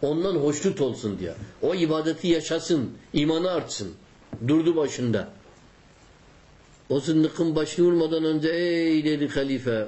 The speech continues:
Müslümanların halifesi, "sen beni öldürsen ne yazar? Ben sizin peygamberinizin dini, di-, dilinden yüzlerce hadisler kitapların içine soktum senetiyle."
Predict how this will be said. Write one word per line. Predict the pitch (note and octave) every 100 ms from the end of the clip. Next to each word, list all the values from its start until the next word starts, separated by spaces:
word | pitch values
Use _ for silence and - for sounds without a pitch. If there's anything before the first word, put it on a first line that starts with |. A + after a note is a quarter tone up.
| A#2
Müslümanların | A#2+ - C3+ C3 B2 A#2 G#2
halifesi, | G#2+ G#2 G#2 G2 -
"sen | - D3 D3
beni | D3
öldürsen | E3 D#3+ D#3 D3 F3+ F3+
ne |
yazar? | C#3+ A2 G2 F2 - - - - - A#2
Ben | C3+ F3+
sizin | F3+ - D#3 E3+ F#3+
peygamberinizin | - D#3+ D3+ E3 D#3+ D#3+ E3 E3+ D#3+ G3 F#3 D#3+
dini, | E3+ E3 F3 D3+
di-, | C3 D#3 - C3+
dilinden | C#3 D3+ D#3+ F3 F3+
yüzlerce | D#3 D#3 D3 E3+ A3 F#3 F3
hadisler | D3 D#3 D#3 - G#3 A#3 A3+ - - -
kitapların | D3 D3+ C#3+ D3+ D#3
içine | C3 C#3+ C3+
soktum | B2 A2 A#2+ A2
senetiyle." | A2 A2 G2+ G2+ F2+